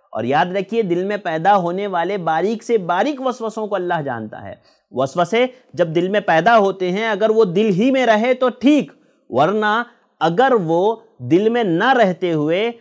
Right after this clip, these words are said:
वो अगर दायरे अमल के, जो है, इरादे तक पहुंच जाते हैं और इंसान उसको करने पर आमादा हो जाता है या उस पर अमल कर लेता है, तब उस बंदे का उस वसवसे के ताल्लुक से मुआखज़ा होगा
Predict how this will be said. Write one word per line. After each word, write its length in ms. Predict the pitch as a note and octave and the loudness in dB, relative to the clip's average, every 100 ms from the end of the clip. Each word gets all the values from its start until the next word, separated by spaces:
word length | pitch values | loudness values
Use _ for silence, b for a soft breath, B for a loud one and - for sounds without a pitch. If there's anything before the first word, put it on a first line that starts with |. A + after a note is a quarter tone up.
| B - | B -6
वो 140 | C#3 | 0
अगर 400 | G#3 F3 D#3 G3+ E3 | 0 0 0 0 0
दायरे 340 | C#3 C#3+ E3+ | 0 0 0
अमल 320 | F#3 C#3+ F3 G3+ | -2 -2 -2 -4
के, 260 | G3+ G#3+ F#3+ | 2 2 2
जो 140 | F3 | 0
है, 180 | F3+ G3 | -2 -2
इरादे 420 | D#3 D3+ D3+ A3 | 0 2 4 2
तक 220 | A3 G#3 | 0 -6
पहुंच 200 | E3+ E3 | -4 -4
जाते 360 | D3 C#3 B2 C#3+ | -2 -2 -2 -4
हैं 160 | C#3+ F#3 | -4 -4
और 140 | F3 | -4
इंसान 460 | D#3 C#3+ E3+ E3+ F#3+ | -4 -6 -6 -4 -6
उसको 300 | E3 - F#3+ | -8 -6 -6
करने 400 | F#3+ D#3+ E3+ G3 | -2 -2 -2 -6
पर 140 | G3 F#3+ | -4 -4
आमादा 480 | C#3+ C#3+ D#3 F3 G#3+ | -4 -4 -2 0 2
हो 160 | F#3 | 2
जाता 340 | D3+ C#3+ C3+ C#3+ | 0 -2 -2 0
है 180 | D3 F3 | 0 0
या 100 | E3+ | -2
उस 140 | D#3+ - | -4 -2
पर 140 | F3+ | -2
अमल 320 | D3+ D#3 A3+ B3+ | 0 0 0 0
कर 160 | A3 | -2
लेता 320 | D#3+ C#3+ C#3+ C3 | -2 -2 0 0
है, 300 | C#3+ A3+ C#4 b b b | 0 -2 -6 b b b
तब 160 | B3 B3 | -2 0
उस 140 | A#3 F3+ | 0 -2
बंदे 440 | E3 D#3+ D#3 D#3 | -2 0 0 0
का 220 | D3+ E3+ | 0 0
उस 160 | F#3 F#3 | 0 -2
वसवसे 460 | D3 C#3+ C#3+ C#3 D3+ | -4 -6 -6 -4 -4
के 120 | D3+ | -4
ताल्लुक 480 | B2+ A#2+ A#2 A#2 B2 | -6 -4 -4 -4 -6
से 140 | - E3+ | -6 -8
मुआखज़ा 500 | C3+ A#2 A2+ A#2+ C3+ | -6 -6 -6 -2 0
होगा 420 | C#3 A#2+ C3 F3 | 0 0 2 6